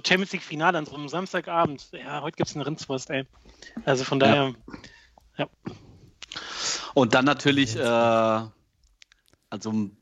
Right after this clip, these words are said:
Speaker 2: meine, mein Lieblingssnack, den ich, äh, zum Fußball, zum Football, zum Basketball, äh, immer,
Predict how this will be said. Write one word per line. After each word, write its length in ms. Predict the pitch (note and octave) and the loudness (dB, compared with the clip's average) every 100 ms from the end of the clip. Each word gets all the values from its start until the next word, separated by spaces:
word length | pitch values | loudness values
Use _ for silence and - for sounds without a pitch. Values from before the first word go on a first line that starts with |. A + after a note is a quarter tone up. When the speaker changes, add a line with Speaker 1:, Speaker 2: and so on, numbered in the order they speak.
| _ _ - - | _ _ -20 -4
Speaker 2:
meine, 720 | A2+ A2+ B2+ C#3+ C3+ C3 C3 - _ _ _ _ _ | 2 6 6 6 4 4 0 -4 _ _ _ _ _
mein 140 | A#2+ A#2 | -6 -2
Lieblingssnack, 1400 | B2 - D3 C#3 C#3+ - - - - - - E3 C#3+ - | -4 0 0 0 -6 -16 -18 -20 -16 -8 2 4 4 2
den 120 | B2+ | 2
ich, 300 | B2+ - - | 2 -2 -4
äh, 600 | A#2+ A#2 A2+ A2+ A2+ A2 - _ | 0 4 6 6 4 0 -4 _
zum 200 | - C3+ | -6 -6
Fußball, 420 | - D#3+ - B2+ | -4 -4 2 2
zum 140 | C3+ B2 | 2 -4
Football, 460 | E3 - C#3 C3 | -6 2 4 4
zum 180 | - B2+ | 2 2
Basketball, 1000 | A#2 B2+ - B2 A#2+ A#2 A2+ A2+ A2 A2 | 4 2 0 4 4 4 2 2 2 -2
äh, 240 | - - D3 | -8 -6 2
immer, 480 | D#3 C#3 C3+ C3 | 6 6 6 2